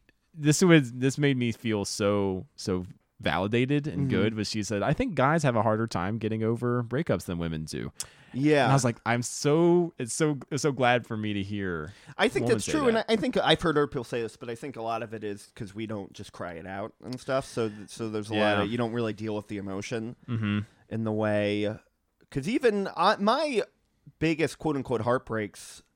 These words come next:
Speaker 2: have been girls that nothing much really happened with, and I just liked them a lot.
Speaker 1: Yeah.
Speaker 2: You know?
Speaker 1: Oh, I had, <laughs> I've had a few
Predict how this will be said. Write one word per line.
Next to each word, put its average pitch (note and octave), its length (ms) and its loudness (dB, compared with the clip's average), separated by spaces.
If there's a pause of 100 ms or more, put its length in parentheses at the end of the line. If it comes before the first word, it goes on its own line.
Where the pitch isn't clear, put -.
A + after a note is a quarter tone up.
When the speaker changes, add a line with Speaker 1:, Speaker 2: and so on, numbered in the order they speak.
(140)
Speaker 2:
have G#2+ 240 -6
been A2 380 0
girls G#2+ 760 -2 (640)
that G2+ 560 -2 (160)
nothing A#2 360 -4
much A2 260 -6
really A2 260 -2
happened G#2+ 420 -4
with, D3 240 -2
and G#2 120 -4
I G2 120 -4
just G2 240 -10
liked A2+ 400 -4
them D#3 160 4
a D#3+ 60 6
lot. E3 340 4
Speaker 1:
Yeah. G2+ 380 4
Speaker 2:
You E3+ 60 8
know? E3+ 340 4
Speaker 1:
Oh, F#2 100 -4
I G2 80 2
had, B2 280 2
<laughs> - 40 -10
I've A2+ 100 0
had D3 300 6
a B2 40 4
few - 260 0